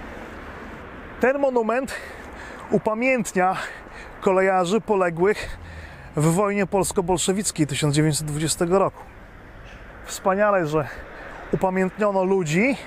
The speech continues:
wspaniale, że upamiętniono ten kontekst, bo przecież miejsce jest idealne.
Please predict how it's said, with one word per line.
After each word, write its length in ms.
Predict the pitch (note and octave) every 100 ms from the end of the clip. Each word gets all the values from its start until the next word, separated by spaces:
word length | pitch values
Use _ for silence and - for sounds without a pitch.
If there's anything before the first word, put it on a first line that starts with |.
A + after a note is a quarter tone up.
| - - - - - - - -
wspaniale, 600 | - - G3 F#3+ A3+ C4
że 80 | A3
upamiętniono 640 | G3+ G3+ G3+ F#3+ A3 A#3
ten 200 | A3+ A3+
kontekst, 540 | - C#4+ G#3 - - -
bo 60 | E3
przecież 400 | - - A#3+ -
miejsce 360 | A#3+ C4 - A#3+
jest 160 | -
idealne. 600 | F#3 F#3+ B3+ C#4+ A3+ C3+